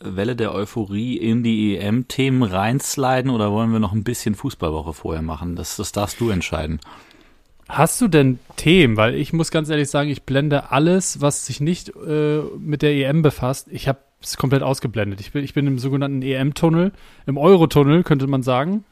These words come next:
Speaker 2: Ähm, deswegen, wenn du das hast, dann lass uns das erstmal machen. Ich halte meine Euphorie best-, bestmöglich zurück. Ähm,
Speaker 1: <laughs>
Speaker 2: dann behandeln wir erstmal die Themen. Das ist ja auch ein kleiner Spannungsbogen, den wir hier erzeugen. Finde ich eigentlich gar nicht schlecht. Also,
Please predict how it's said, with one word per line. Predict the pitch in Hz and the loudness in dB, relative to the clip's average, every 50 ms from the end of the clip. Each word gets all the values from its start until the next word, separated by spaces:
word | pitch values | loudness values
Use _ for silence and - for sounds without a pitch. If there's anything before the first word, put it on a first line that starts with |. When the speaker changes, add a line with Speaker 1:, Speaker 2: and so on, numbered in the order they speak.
| - - - - - - - _ _ - 156 | -20 -20 -20 -20 -20 -20 -20 _ _ -2 2
Speaker 2:
Ähm, | 135 135 135 135 135 135 131 131 131 135 127 | 4 4 6 6 4 4 4 2 0 -2 0
deswegen, | 123 143 139 - - 156 143 147 143 143 127 | 0 0 0 0 0 0 0 0 -2 0 2
wenn | 143 156 151 | 2 2 4
du | 175 202 | 4 4
das | 220 208 - - | 4 4 4 2
hast, | - 220 220 - - _ | 0 0 0 -2 -2 _
dann | 160 151 | 2 2
lass | 170 175 - - | 2 2 0 -2
uns | 185 - | -2 -2
das | - 180 156 - | -2 -4 -2 -2
erstmal | 170 165 151 165 | -2 0 0 2
machen. | 151 170 160 147 147 | 2 2 0 0 -2
Ich | 151 143 - - | -4 -4 -2 -2
halte | 165 180 - | -2 0 0
meine | 170 151 156 | 0 0 2
Euphorie | 156 170 - - 156 147 160 170 | 2 0 0 0 0 2 2 2
best-, | 156 - 170 175 - - - - - - | 2 2 0 0 0 -4 -12 -18 -6 -4
bestmöglich | 170 160 - - 160 160 170 175 - 165 143 - | -2 -2 -2 -2 0 0 0 0 0 -4 -4 -4
zurück. | - - 147 127 147 170 180 - - - - | -2 -2 0 2 2 0 0 -2 -8 -6 -2
Ähm, | 147 143 147 143 147 139 | 0 0 2 2 0 0
Speaker 1:
<laughs> | |
Speaker 2:
dann | 139 143 135 | 0 0 0
behandeln | 135 131 139 151 160 151 | 0 0 2 2 2 4
wir | 135 139 | 4 2
erstmal | 143 135 - 135 127 | 2 2 0 0 0
die | 123 160 | 0 -4
Themen. | - - - 120 120 127 | -4 0 0 0 2 0
Das | 127 127 | -2 -4
ist | - - | -4 -2
ja | - 135 | -2 -2
auch | 123 | -2
ein | 135 123 | -2 -2
kleiner | - - 135 135 135 127 127 131 | 0 0 0 2 2 2 2 0
Spannungsbogen, | 123 - - 147 143 147 127 120 - - - 117 110 107 104 | -2 -2 -2 -2 0 0 0 -2 -4 -6 -4 -4 -4 -2 -4
den | 104 110 104 | -4 -4 -4
wir | 107 104 | -4 -4
hier | 101 110 110 | -4 -4 -4
erzeugen. | 110 104 - - 120 113 113 131 143 135 | -6 -8 -8 -6 -6 -6 -4 -4 -6 -8
Finde | - - 139 | -8 -8 -8
ich | 127 - | -8 -6
eigentlich | 127 127 120 - | -6 -6 -6 -4
gar | 131 123 | -4 -4
nicht | 120 113 - | -4 -4 -6
schlecht. | - 127 139 160 - - - - - - - - - | -4 -2 -2 -2 -4 -8 -16 -20 -20 -20 -20 -16 -6
Also, | - 139 139 135 131 117 104 | 0 0 2 2 2 0 -2